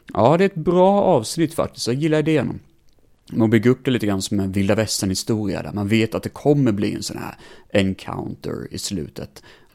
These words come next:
Så jag gillar den här idén väldigt mycket. Och, eh, det är en smart idé att ändå inte göra något mysterium denna gången, utan bara gå all in på att det här kommer vara finalen när det kommer till Calderon.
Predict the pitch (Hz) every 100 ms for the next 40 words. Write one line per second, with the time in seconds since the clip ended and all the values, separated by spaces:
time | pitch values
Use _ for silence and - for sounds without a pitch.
0 | - - - - 120 143 123 131 123 120
1 | 110 104 98 120 104 117 113 - 110 73
2 | - - _ _ - 101 92 92 92 95
3 | - - 185 - 131 143 156 - - 135
4 | 139 143 113 127 120 120 120 120 117 107
5 | 113 - - 139 147 156 127 101 87 78
6 | 64 62 98 104 104 104 104 - 113 110
7 | 107 123 127 95 101 98 110 104 107 110
8 | 107 92 92 - - - _ - - -
9 | 101 107 123 - - - _ _ - -
10 | 95 95 95 98 90 87 - 107 110 98
11 | 58 - -